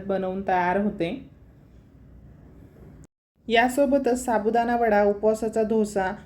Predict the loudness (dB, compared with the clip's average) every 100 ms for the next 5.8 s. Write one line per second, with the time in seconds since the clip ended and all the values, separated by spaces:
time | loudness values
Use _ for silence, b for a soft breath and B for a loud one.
0 | -8 -6 0 2 2 0 2 2 2 2
1 | 0 -2 -4 -6 -6 -4 0 2 4 2
2 | 0 -6 -6 -4 -4 0 0 2 2 2
3 | 0 0 -2 2 2 2 0 -2 0 2
4 | 2 0 -4 -8 -6 -2 0 -2 -4 -4
5 | -2 0 0 0 2 0 0 -4